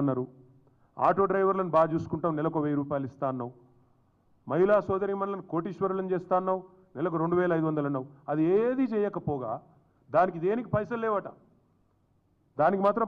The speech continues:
పైసలు లేవు, చేతులు రావు, మనసు రాదు. కానీ లక్షా యాభై వేల కోట్లు ఒక మూసీ ప్రాజెక్ట్.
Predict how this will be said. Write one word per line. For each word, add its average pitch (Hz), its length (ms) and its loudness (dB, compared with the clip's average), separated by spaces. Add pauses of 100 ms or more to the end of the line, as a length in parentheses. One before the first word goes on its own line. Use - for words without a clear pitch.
పైసలు 202 320 0
లేవు, 214 140 0 (100)
చేతులు 190 400 -2
రావు, 208 180 4 (240)
మనసు 180 200 -4 (100)
రాదు. 147 180 2 (680)
కానీ 214 240 4 (580)
లక్షా 220 420 2 (180)
యాభై 202 300 2 (140)
వేల 190 200 0 (200)
కోట్లు 226 340 2 (560)
ఒక 202 100 0 (120)
మూసీ 208 320 0
ప్రాజెక్ట్. 147 340 0